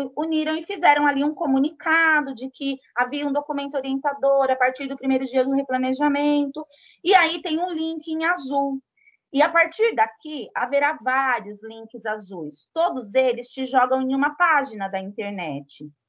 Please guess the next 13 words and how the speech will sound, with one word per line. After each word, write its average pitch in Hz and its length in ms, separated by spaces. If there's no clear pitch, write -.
Alguns 277 580
deles 214 560
só - 280
dão 302 320
acesso 226 760
se - 160
você 277 480
utilizar 220 880
um 269 140
e-mail 226 800
de, 220 680
é, 208 140
profissional. 262 920